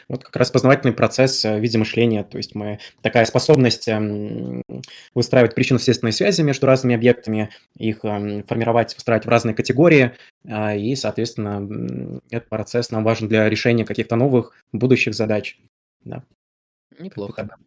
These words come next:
Speaker 2: А, пишут: "Суровое коммунистическое сознание". Ну да, я вот, э, за что ненавижу советскую науку со всеми её плюсами и минусами, за то, что она даёт просто отвратительное определение, когда вот, э, пропитавшись обучением вот такой советской гуманитарной академии, вы открываете для себя там Стэнфордскую философскую энциклопедию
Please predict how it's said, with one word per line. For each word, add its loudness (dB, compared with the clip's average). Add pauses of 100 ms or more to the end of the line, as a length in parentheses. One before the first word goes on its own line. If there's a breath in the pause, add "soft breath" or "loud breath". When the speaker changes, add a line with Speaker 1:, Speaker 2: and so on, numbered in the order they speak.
(520)
Speaker 2:
А, -14
пишут: -16
"Суровое -2
коммунистическое -10
сознание". -10
Ну -8
да, 2
я 0
вот, -12
э, -14
за -6
что -8
ненавижу -6
советскую -6
науку -8
со -20
всеми -8
её -6
плюсами -10
и -10
минусами, -10 (240 loud breath)
за -6
то, -2
что -6
она -4
даёт -2
просто -10
отвратительное -8
определение, -6 (260 soft breath)
когда -2
вот, -10
э, -8
пропитавшись -8
обучением -8
вот -18
такой -12 (380 loud breath)
советской -6
гуманитарной -8
академии, -6
вы -4
открываете -6
для -10
себя -10
там -16
Стэнфордскую -10
философскую -8
энциклопедию -6